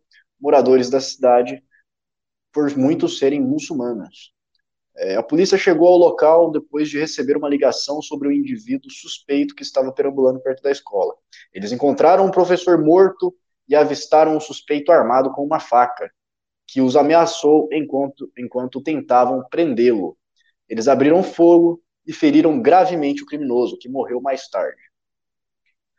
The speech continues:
Bom, esse assunto é extremamente delicado,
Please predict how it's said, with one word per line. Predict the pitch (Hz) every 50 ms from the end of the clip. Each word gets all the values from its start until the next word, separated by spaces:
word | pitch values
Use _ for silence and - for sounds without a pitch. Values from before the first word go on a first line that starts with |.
| _ _ _ _ _ _ _ _
Bom, | - 165 135 113
esse | 139 170 - -
assunto | 185 - - - 135 147 170 170 -
é | 135
extremamente | 120 - - - - 151 156 143 120 123 143 143 - 123
delicado, | 107 113 113 107 98 _ - - 98 101 127 147 170 156 151